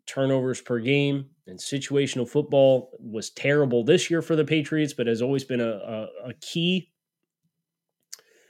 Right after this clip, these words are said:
for the success that they've had. Um,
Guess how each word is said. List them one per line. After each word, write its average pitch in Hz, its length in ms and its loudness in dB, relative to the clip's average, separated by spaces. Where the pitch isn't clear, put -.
for - 80 -8
the 139 100 -2
success - 520 -2
that 117 100 -8
they've 123 180 -2
had. 139 360 -2
Um, 131 500 0